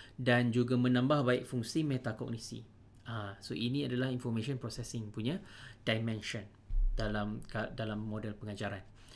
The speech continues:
Dan selepas keempat-empat ni, tu keempat-empat ni dia kita, kita labelkan sebagai classical, uh, philosophy punya, uh, families. There are four classic, classical, um,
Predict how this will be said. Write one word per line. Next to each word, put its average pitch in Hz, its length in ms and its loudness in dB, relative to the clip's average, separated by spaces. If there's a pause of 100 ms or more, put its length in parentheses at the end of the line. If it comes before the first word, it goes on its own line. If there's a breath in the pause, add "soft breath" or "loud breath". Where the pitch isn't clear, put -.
(1160 loud breath)
Dan 170 480 2 (160)
selepas - 560 2
keempat-empat 156 560 2
ni, 151 240 0 (400)
tu 143 80 0
keempat-empat 143 640 2
ni 180 160 2 (160)
dia 143 80 2
kita, 147 560 2
kita 139 480 4
labelkan 139 480 2
sebagai 131 400 0
classical, 143 880 0
uh, 117 320 2
philosophy 131 640 -2
punya, 120 560 0
uh, 113 240 -4
families. - 640 -2 (320)
There 110 160 -6
are - 160 -12
four 123 160 -2
classic, 120 400 -6 (160)
classical, 117 640 -4
um, 110 400 -4